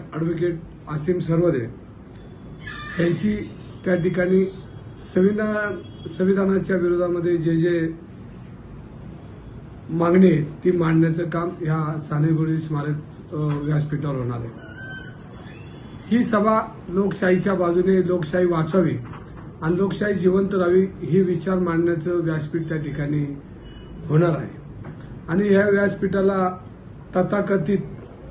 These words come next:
भारतीय जनता पार्टीचे नेते ही सभा आम्ही उधळून लावणारी अशी वल्गना करतात. माझं एक पोलिसांना म्हणणं आहे, यंत्रणेला म्हणणं आहे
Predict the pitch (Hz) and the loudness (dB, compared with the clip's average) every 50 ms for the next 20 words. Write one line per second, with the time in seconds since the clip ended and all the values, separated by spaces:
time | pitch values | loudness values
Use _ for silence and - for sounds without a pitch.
0 | - - - - 147 147 147 151 147 - 196 190 185 196 180 - - 185 180 180 | -16 -16 -10 -4 0 2 2 2 4 4 4 4 4 2 2 2 2 2 2 4
1 | 175 170 165 156 175 170 175 185 170 160 160 151 151 - 151 139 - - - - | 2 2 4 2 2 2 4 2 2 2 0 0 0 -2 -4 -4 -4 -8 -12 -14
2 | - - - - - - - - - - - - 196 214 190 - 202 190 190 196 | -16 -16 -16 -16 -16 -16 -16 -16 -16 -12 -6 -2 0 0 2 4 4 6 6 6
3 | 190 190 196 196 196 190 180 170 180 190 196 190 185 170 160 165 165 165 165 165 | 6 6 6 6 6 6 6 8 8 8 8 8 6 6 4 4 4 4 2 2
4 | 165 156 - 165 160 160 160 160 - - 160 156 160 165 175 202 196 180 156 131 | 0 -2 0 2 2 2 2 2 -2 -4 -2 0 2 2 4 4 2 2 0 -2
5 | 135 127 120 - - - - - - - - - - - - - - - - - | -4 -8 -10 -10 -12 -14 -14 -16 -16 -16 -16 -16 -16 -16 -16 -16 -16 -16 -16 -16
6 | - - - - 165 180 185 196 226 226 208 - - 208 202 214 - - 208 208 | -16 -10 -4 0 2 2 4 6 6 6 6 4 2 0 0 0 0 0 0 2
7 | 214 214 202 175 170 185 196 196 175 156 147 147 - - - 165 160 175 185 185 | 2 4 4 4 6 6 6 6 6 4 2 0 -2 -6 -4 -2 0 0 2 2
8 | 196 196 202 196 196 196 190 170 165 175 170 151 131 123 | 2 2 2 2 2 2 2 2 4 2 2 2 0 -2